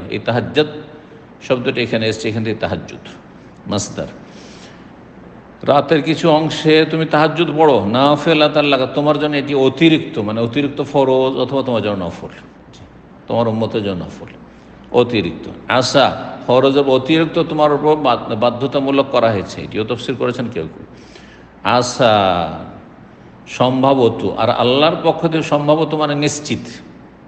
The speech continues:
তার মানে এখানে আসা মানে নিশ্চিত। আইয়াব আসাকা রব্বুকা, তোমার প্রতিপালক তোমাকে পৌঁছে দেবেন, মাকাম মাহমুদা, প্রশংসিত স্থানে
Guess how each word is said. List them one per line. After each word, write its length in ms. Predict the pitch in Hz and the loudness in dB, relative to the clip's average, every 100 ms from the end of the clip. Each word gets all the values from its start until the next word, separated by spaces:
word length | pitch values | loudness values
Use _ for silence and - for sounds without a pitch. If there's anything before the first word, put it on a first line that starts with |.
| - - | -18 -8
তার 100 | 110 | -2
মানে 120 | 120 | -2
এখানে 240 | 117 131 | 0 -2
আসা 340 | 87 107 131 135 | -2 -2 0 0
মানে 240 | 135 165 - - - - - - - - | 0 -2 -6 -14 -18 -20 -20 -20 -16 -4
নিশ্চিত। 800 | 117 131 - - 139 135 139 107 | 0 0 -2 0 2 2 0 -2
আইয়াব 440 | 123 113 139 170 | 0 2 2 2
আসাকা 480 | 156 156 147 143 139 | 2 2 2 0 4
রব্বুকা, 480 | 147 135 135 135 117 | 2 2 -2 0 0
তোমার 300 | 135 135 135 | 2 0 0
প্রতিপালক 580 | 143 123 135 143 147 143 - | 0 -2 0 2 2 0 0
তোমাকে 420 | 139 135 135 117 - | 0 0 -2 -4 0
পৌঁছে 420 | 123 131 - 143 | 0 0 2 0
দেবেন, 360 | 127 123 120 107 | 2 0 0 0
মাকাম 520 | 120 123 139 135 131 | 0 2 2 2 0
মাহমুদা, 600 | 127 131 135 139 123 117 | 0 -2 -2 -4 -2 -2
প্রশংসিত 600 | 117 113 175 156 - 123 | -2 -2 -2 -2 -4 -4
স্থানে 400 | 107 - 110 | -6 -6 -10